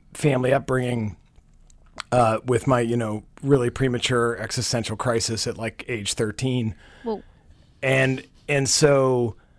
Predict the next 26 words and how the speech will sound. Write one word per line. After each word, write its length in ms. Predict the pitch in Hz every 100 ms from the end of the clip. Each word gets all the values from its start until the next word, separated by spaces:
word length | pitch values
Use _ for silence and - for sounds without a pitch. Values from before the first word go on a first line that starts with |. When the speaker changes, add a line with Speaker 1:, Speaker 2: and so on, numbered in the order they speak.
| - _ _
Speaker 1:
I 100 | 131
didn't, 320 | 143 165 160
I 120 | - 143
didn't, 380 | 151 160 139 131
you 60 |
know, 140 | 143 135
get 400 | 110 120 131 131
all 260 | 135 127
the 540 | 107 135 127 127 147 - - - - -
just 460 | 143 135 135 202 - _ -
mind-blowing, 840 | 165 151 151 156 139 135 131 127 131
um, 320 | 135 127 123
focus 320 | 147 139 123
on 100 | 139
the 60 | 127
family 640 | - 147 143 131 127 127 -
type, 260 | - 123 107 -
<laughs> 120 | -
type 220 | - 120
shit 400 | - 185 196 - - 226 - - - -
that 160 | 110 123
y'all 220 | 143 151
poor 260 | 117 180 143
people 400 | 196 180 143 139 - - - - - -
got. 280 | 143 131 123 - -
Um, 520 | 165 147 139 135 135